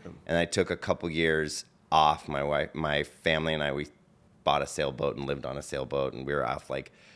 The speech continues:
Speaker 2: sailing around the Caribbean. And you called me. I remember. I'll
Speaker 1: Yeah.
Speaker 2: never forget. It was, like, April of two thousand and,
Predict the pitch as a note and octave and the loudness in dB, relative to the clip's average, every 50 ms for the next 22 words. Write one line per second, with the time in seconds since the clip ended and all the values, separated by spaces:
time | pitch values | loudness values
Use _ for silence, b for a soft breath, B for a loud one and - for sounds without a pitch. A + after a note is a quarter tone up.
0 | b b b - F#2+ F#2 F2+ F#2 F2+ F2+ F2+ E2+ E2+ E2+ E2 - F#2+ F2+ E2 E2+ | b b b 4 6 6 6 8 6 6 4 4 4 2 0 2 2 2 4 4
1 | E2 E2 D#2+ D#2 - - E2 D#2+ F2+ G2+ - - - G#2 G#2+ G#2 F#2 F2 D#2 D#2 | 4 4 4 2 0 -2 -4 -2 -2 -2 -2 4 8 8 10 10 8 6 2 2
2 | E2 E2+ F2+ F#2+ F2 E2 D#2+ D2+ D#2 E2 E2+ E2 E2 D2 - E2+ E2 E2+ D#2+ D2 | 2 2 2 2 4 4 4 2 4 2 0 -2 -2 -2 -2 0 4 4 4 4
3 | C#2+ D2 D2+ - D#2+ C#2 C2+ - b b b b b b b - F#2+ G2+ G2+ G2 | 2 0 -2 -2 -2 -2 -2 -4 b b b b b b b -2 0 0 0 0
4 | - - G#2 G2+ G2 G2 F#2+ F2+ E2 - - - - - F#2 F2 G2 F#2+ E2+ E2+ | 0 4 8 10 10 10 10 8 4 2 -2 -6 -2 -2 0 6 8 10 10 10
5 | E2+ E2+ E2+ - F2+ E2 E2 E2 E2 D#2+ D#2+ D#2+ D#2 D2+ D2+ D2 D2 C#2+ C#2+ | 8 6 4 2 0 0 2 2 2 0 2 0 0 0 -2 -2 -4 -6 -8